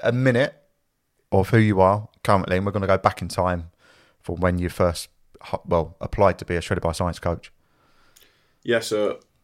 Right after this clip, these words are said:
Speaker 2: uh, I'm Rob. I work as a online fitness coach. Well, I've got my own online fitness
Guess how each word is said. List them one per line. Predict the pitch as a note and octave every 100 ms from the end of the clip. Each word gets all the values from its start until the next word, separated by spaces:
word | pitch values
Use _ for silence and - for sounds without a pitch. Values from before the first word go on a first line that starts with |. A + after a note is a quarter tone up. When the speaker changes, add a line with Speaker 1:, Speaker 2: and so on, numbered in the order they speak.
| - _ _ _ _
Speaker 2:
uh, | F#2+
I'm | F#2+ F#2 A2 G#2+
Rob. | A2 G#2+ - _ _
I | F#2+ F#2 F2+ F2+ F#2
work | F#2 G2 G2
as | F#2+
a | F#2 F#2 F#2+ - _ _ -
online | G#2 G2+
fitness | - - G#2+
coach. | - G2+ -
Well, | F2+
I've | -
got | -
my | E2+
own | F#2 F#2
online | F#2+ F#2+ F2
fitness | - - - F2+ - -